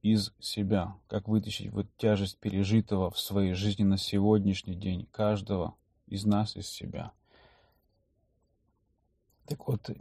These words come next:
те разумные усилия, которые каждый из нас может сделать в этот особенный день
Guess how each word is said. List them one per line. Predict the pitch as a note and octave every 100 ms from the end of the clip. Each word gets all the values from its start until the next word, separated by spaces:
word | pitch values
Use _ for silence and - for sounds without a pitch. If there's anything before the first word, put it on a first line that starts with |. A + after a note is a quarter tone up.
| -
те | C3 B2+ - -
разумные | C3+ A#2 G#2+ B2+ A#2 G#2
усилия, | G2+ A#2 G#2+
которые | - G2 G#2 G2+
каждый | - A2 G#2 G2+
из | F#2+
нас | G#2 G2+
может | G#2 G2 F2+ F#2+ - -
сделать | G2+ G2+ G#2+ G#2 F#2+
в | F2+ G2 F#2+ - -
этот | G#2+ F#2+ - -
особенный | G#2 - G#2+ F#2+ G2 F#2
день | G2 B2+ B2+